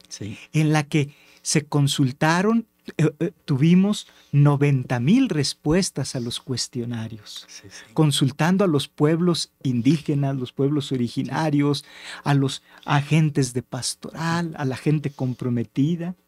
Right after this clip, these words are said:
Speaker 2: Y entonces con esta experiencia y luego también en el que habían participado en el mismo sínodo, ¿verdad? Muchos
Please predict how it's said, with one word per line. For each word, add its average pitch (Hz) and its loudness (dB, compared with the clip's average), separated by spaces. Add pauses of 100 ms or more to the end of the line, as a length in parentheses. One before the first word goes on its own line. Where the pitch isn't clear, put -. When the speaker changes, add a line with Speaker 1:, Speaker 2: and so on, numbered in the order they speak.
(460)
Speaker 2:
Y 139 4
entonces 156 4
con 208 6
esta 247 2
experiencia 185 2
y - 0
luego 196 4
también 175 2 (320)
en 143 4
el 139 2
que 135 0 (340)
habían 139 2
participado 151 -2
en 135 2
el 123 -2
mismo 165 0
sínodo, 139 -4 (420)
¿verdad? 131 -2 (580)
Muchos 170 2